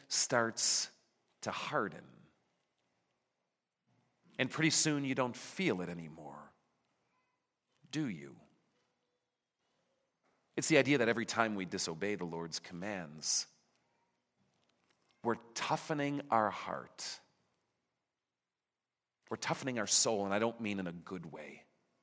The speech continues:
We're toughening it up to the point that it starts to be desensitized.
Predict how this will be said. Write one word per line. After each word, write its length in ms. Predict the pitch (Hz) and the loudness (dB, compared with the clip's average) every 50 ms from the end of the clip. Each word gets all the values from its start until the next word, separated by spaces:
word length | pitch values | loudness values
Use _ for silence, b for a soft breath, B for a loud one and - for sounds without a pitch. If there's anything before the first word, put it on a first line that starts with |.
| _ _ _ _ _ _ _ _ _ _ _ _ _ _ _ _ _ _ _ _ _ _ _ B B B B B B B | _ _ _ _ _ _ _ _ _ _ _ _ _ _ _ _ _ _ _ _ _ _ _ B B B B B B B
We're 100 | - 143 | 0 0
toughening 600 | 139 - - - - 165 175 - - 190 185 185 180 | 0 2 0 6 6 6 6 6 2 2 2 4 4
it 120 | 170 - - - | 4 2 2 2
up 260 | - 123 113 - - - | 2 2 2 2 -2 -6
to 80 | - | -4
the 100 | 104 104 | -4 -4
point 640 | 92 - - - 117 110 107 107 110 107 - - - _ _ b b b b b b b b b b b b b b b b | -4 -4 -4 -2 0 0 0 0 -2 -6 -8 -10 -12 _ _ b b b b b b b b b b b b b b b b
that 120 | - 135 120 | 4 4 6
it 80 | 117 | 4
starts 380 | - - - 131 127 123 - - | 2 6 6 6 6 6 4 0
to 140 | - - 131 | 0 -2 -2
be 320 | 104 127 120 117 113 113 B B B B - | -2 0 0 0 -2 -4 B B B B -4
desensitized. 1400 | - 135 123 - - 156 147 143 131 - - 90 80 - - - 73 65 65 67 69 71 - - - - - - | -2 0 2 2 2 2 2 4 6 4 4 4 0 -4 -6 -4 -4 -6 -6 -8 -12 -12 -8 -4 -4 -4 -4 -6